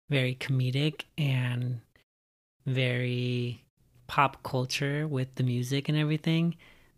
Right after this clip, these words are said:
that when this movie deals with family drama, it's like, "Oh, I wanted to watch something fun and exciting,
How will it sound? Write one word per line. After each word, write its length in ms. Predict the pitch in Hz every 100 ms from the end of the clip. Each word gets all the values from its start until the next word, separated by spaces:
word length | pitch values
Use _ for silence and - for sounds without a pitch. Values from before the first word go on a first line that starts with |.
| _
that 580 | 147 131 123 117 117 - _ _
when 720 | 135 127 127 123 123 123 127 - _ _ _ _ _
this 200 | 143 131
movie 260 | 139 123 127
deals 300 | 127 123 117
with 260 | 120 117 - _ _ _ _ _ _ _ _ _
family 460 | - 147 123 120 120
drama, 640 | 113 123 110 110 107 110 -
it's 340 | 135 131 -
like, 300 | - - - -
"Oh, 380 | 120 95 - 113 - _ _ _ _ _ _ _ _ _ _ _
I 100 | 139
wanted 280 | 131 123 123
to 60 |
watch 240 | 120 120 113
something 580 | - 117 - 110 113 117 - - _ _ _ _
fun 340 | - - 120
and 140 | 117 113
exciting, 600 | 107 - - - - 120